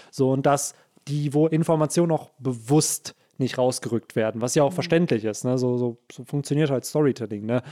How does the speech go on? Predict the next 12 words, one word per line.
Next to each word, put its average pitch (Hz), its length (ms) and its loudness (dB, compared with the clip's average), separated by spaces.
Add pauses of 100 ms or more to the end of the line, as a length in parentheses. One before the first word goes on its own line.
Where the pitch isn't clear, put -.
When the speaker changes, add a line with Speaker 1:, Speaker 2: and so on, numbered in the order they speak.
(140)
Speaker 1:
So 131 120 0
im 135 80 2
Endeffekt, 170 440 2 (260)
warum 139 280 4
wir 175 140 6
lesen, 160 400 4
ist 147 160 -2
ja 139 100 0
einfach 151 300 0
nur, 151 160 2
weil 135 160 4
wir 139 180 6